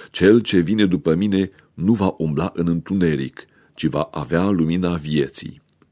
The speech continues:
Mântuitorul însoțește propovăduirea sa cu minuni și profeții viitoare. El este cel mai mare profet, profetul profeților. Toți ceilalți își împlineau misiunea de profet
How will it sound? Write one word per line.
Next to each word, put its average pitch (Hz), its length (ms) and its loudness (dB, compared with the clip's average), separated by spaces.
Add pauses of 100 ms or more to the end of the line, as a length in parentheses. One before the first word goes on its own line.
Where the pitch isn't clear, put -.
(480)
Mântuitorul 85 880 0
însoțește 73 640 -2
propovăduirea 76 840 -2
sa 95 340 -6
cu 98 140 -2
minuni 82 600 -2 (320)
și - 160 -4
profeții 85 640 -2
viitoare. 85 800 -6 (340)
El 123 480 2
este 80 380 -2
cel 104 320 -2
mai 104 260 -2
mare 104 320 -2
profet, - 720 -6 (320)
profetul 110 760 0
profeților. 73 920 -4 (480)
Toți 139 260 4
ceilalți 82 680 0
își 85 200 -2
împlineau 80 460 -2
misiunea 87 460 -2
de 71 160 0
profet - 640 -4